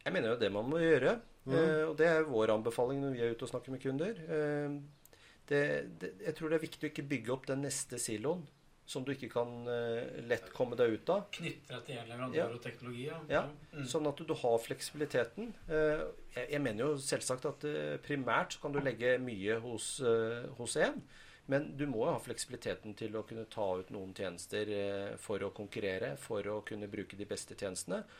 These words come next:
Speaker 1: Og de nye, de nye, dine nye ansatte, de, de har jo noen krav.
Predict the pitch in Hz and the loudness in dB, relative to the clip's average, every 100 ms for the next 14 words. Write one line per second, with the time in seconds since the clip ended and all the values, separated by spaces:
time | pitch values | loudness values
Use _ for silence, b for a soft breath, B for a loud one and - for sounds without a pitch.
0 | B B 143 135 135 131 104 120 131 135 | B B 0 2 4 2 4 4 4 2
1 | B B B - 139 143 135 123 117 123 | B B B -4 -2 0 0 2 6 6
2 | 123 120 120 123 131 135 135 135 139 120 | 6 6 4 0 -4 -6 -8 -10 -6 -4
3 | 120 123 120 123 113 104 - 120 - 185 | -4 -4 0 4 4 2 2 0 2 0
4 | 196 139 131 135 131 127 110 113 131 143 | 0 0 0 0 2 4 6 4 0 -4
5 | - 135 127 226 | 0 8 8 8